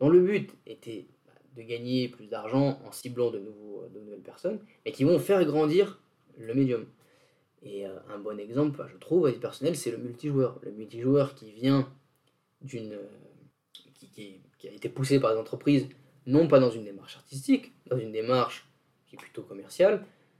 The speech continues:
euh, dans le sens où ça va permettre de cibler d'autres personnes, d'autres joueurs, mais qui derrière a permis en fait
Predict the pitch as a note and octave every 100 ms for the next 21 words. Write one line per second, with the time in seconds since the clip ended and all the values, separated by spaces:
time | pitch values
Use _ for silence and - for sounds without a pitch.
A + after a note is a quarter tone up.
0 | _ - G#2+ G2+ F#2 - - - B2 -
1 | A#2+ A#2+ - G2+ A2 A#2 A#2+ A#2+ - -
2 | _ - A#2+ A2 - G#2+ G2+ G2 - -
3 | D#3+ G3+ D#3+ _ _ B2 G2+ G#2 A#2 F#3+
4 | - _ _ _ C3 E3+ G#3 D3 C3 A2+
5 | D#3 G#3+ - - A#2+ - A#2 F3 F#3+ B2
6 | - F3 - -